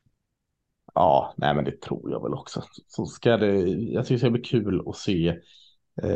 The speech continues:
eller kul, det är spännande att se. Seahawks offensiva linje f-, fick förra året och delar av det året väldigt mycket, liksom, beröm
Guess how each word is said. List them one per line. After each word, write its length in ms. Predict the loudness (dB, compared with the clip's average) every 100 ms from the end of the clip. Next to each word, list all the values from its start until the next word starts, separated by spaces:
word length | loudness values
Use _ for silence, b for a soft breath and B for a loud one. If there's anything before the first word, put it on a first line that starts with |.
| 2
eller 220 | 0 0
kul, 400 | -4 -2 0 0
det 60 | 0
är 100 | -2
spännande 720 | -2 2 4 4 4 4 2
att 60 |
se. 460 | 2 2 2 0 -6
Seahawks 580 | 0 4 8 6 4 -4
offensiva 500 | -4 0 0 2 4
linje 400 | 4 4 4 2
f-, 1200 | 0 _ -20 -20 -20 _ _ _ -20 -20 -12 -10 -10 _ _ -4
fick 380 | -4 -4 -8 -8 0
förra 400 | 2 4 4 6
året 480 | 6 6 4 2
och 220 | -2 -2 0
delar 400 | 2 4 6 4
av 60 | 4
det 80 |
året 580 | 4 4 2 -2 -8 0
väldigt 320 | 2 4 2
mycket, 680 | 0 -2 -4 0 2 2 0
liksom, 340 | -2 -4 -4
beröm 720 | 2 4 6 6 6 6 4